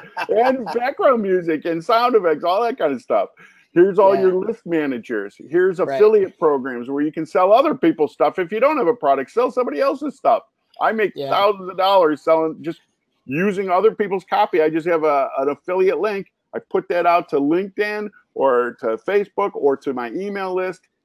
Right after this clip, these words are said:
Speaker 1: and money comes in the door. It's, it's incredible. And then here's
Speaker 2: Yeah.
Speaker 1: some other people to, as examples. Tim Ferriss, he is the, he's my favorite. This guy, you wanna see how it's done? Follow Tim Ferriss,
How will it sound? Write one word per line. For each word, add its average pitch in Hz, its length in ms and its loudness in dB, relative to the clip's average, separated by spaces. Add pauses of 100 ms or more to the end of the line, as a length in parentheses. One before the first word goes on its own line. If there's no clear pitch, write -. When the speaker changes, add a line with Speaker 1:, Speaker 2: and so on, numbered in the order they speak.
(100)
Speaker 1:
and 139 300 -4
money 156 260 -2
comes 151 300 -6
in 147 140 -2
the 139 40 -6
door. 135 480 2
It's, 120 360 -12
it's 123 220 -12
incredible. 120 520 -4 (420)
And 147 100 -6
then 147 140 -6
here's 190 200 -2
Speaker 2:
Yeah. - 40 -12
Speaker 1:
some 190 120 -4
other 175 180 -2
people 165 360 -6
to, 143 160 -4
as 127 200 -2
examples. 135 640 -6
Tim 175 220 -4
Ferriss, 160 580 -2
he 165 220 -6
is 151 220 0
the, 120 320 0 (1040)
he's 180 200 -2
my 135 180 -2
favorite. 117 440 -2
This 165 220 -2
guy, 151 120 0
you 156 160 0
wanna 180 180 -2
see - 180 -2
how 165 180 2
it's 151 140 -6
done? 185 280 -4 (240)
Follow 160 440 4
Tim 151 300 -4
Ferriss, 123 480 -2